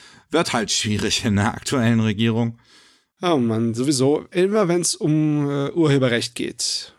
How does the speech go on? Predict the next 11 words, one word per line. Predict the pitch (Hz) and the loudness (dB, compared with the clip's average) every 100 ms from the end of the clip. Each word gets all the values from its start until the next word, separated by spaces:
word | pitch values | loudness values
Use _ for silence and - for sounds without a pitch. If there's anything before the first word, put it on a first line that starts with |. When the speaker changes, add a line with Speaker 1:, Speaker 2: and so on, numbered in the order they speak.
| - | -4
Speaker 2:
oder | 143 147 139 - | -2 0 -2 -4
irgendwelche | 180 202 214 160 117 120 120 - 120 113 | -2 0 0 -2 0 0 0 0 -2 0
Rechte | 131 - - | -2 -2 -6
vom | 117 120 113 | -6 -4 -4
Kleineren, | - 123 143 127 113 - 131 | -2 0 0 -2 -4 -12 -6
bist | 120 - | -6 -2
du | |
in | 117 | -4
Amerika | 110 117 127 120 110 | -2 0 -2 -2 -2
meistens | 110 110 113 - | -2 -4 -6 -6
geliefert. | 123 123 - - | -6 -8 -12 -18